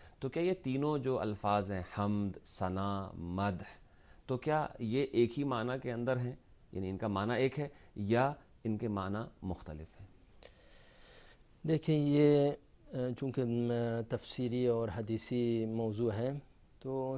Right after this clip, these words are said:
Speaker 2: سب سے پہلے ہمیں جاننا پڑے گا کہ یہ لفظ حمد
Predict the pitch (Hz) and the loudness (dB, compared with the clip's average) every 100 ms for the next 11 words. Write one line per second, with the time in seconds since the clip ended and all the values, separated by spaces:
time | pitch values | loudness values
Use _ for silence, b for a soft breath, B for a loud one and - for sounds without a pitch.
0 | - 135 - 120 135 123 117 113 113 113 | -6 -8 -6 -2 0 2 0 0 0 0
1 | 107 117 117 113 113 110 107 107 117 113 | 0 -2 -2 -2 0 0 -2 -4 -4 -2
2 | 113 113 104 127 107 - 135 | -2 -2 -4 -8 -6 -4 -2